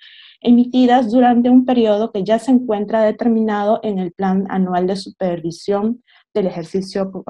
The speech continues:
fiscal correspondiente, a efectos de que dentro del plazo máximo desde diez días hábiles se pueda subsanar la omisión incurrida.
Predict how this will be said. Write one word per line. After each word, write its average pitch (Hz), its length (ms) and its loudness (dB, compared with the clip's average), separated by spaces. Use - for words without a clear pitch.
fiscal 190 480 -4
correspondiente, 160 960 -8
a 202 140 -2
efectos 247 520 0
de 214 140 0
que 190 120 -6
dentro 175 340 -6
del 170 200 -6
plazo 220 460 -2
máximo 220 580 -4
desde 165 440 -4
diez 196 340 0
días 214 340 -2
hábiles 202 580 -2
se 233 180 -6
pueda 233 320 2
subsanar 214 880 -4
la 196 260 0
omisión 180 460 -4
incurrida. 180 640 -2